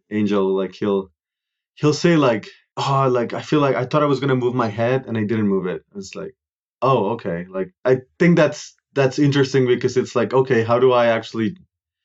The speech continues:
you know, 'cause, you know, doing music, um, it's all about the emotion.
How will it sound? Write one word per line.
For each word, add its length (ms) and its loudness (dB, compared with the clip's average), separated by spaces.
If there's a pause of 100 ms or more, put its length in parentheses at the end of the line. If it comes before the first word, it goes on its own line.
(120)
you 120 6
know, 180 6
'cause, 240 -2
you 180 0
know, 120 4
doing 220 4
music, 560 2
um, 320 -2 (420)
it's 180 -4
all 160 4
about 220 0
the 100 0
emotion. 400 -4